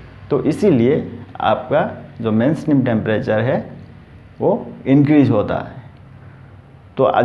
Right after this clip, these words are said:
यदि आप देख रहे हैं कि mainstream temperature increase हो रहा है और आप जितना भी problem मैं इसमें बताऊंगा, जिस जिस कारण से temperature increase होता है, आप सब कुछ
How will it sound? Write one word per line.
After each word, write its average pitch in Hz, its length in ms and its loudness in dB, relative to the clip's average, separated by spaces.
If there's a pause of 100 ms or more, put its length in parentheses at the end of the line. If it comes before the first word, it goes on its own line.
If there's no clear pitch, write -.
(140)
यदि 160 180 6
आप 196 100 6
देख 151 340 4
रहे 160 100 4
हैं 156 180 0
कि 160 260 2
mainstream 123 540 2
temperature 135 500 2
increase 117 460 2
हो 139 140 4
रहा 113 160 4
है 117 360 0 (420)
और 110 160 -4
आप - 440 -2
जितना 117 440 0
भी 143 100 4
problem 127 380 4
मैं 135 200 4
इसमें 131 300 2
बताऊंगा, 120 480 2
जिस 113 200 0
जिस 123 220 -2
कारण 117 520 0 (520)
से 117 240 0
temperature 117 540 0
increase 117 400 2
होता 110 300 0
है, 113 320 -6 (240)
आप 98 100 -4
सब 123 320 -6
कुछ 147 300 -2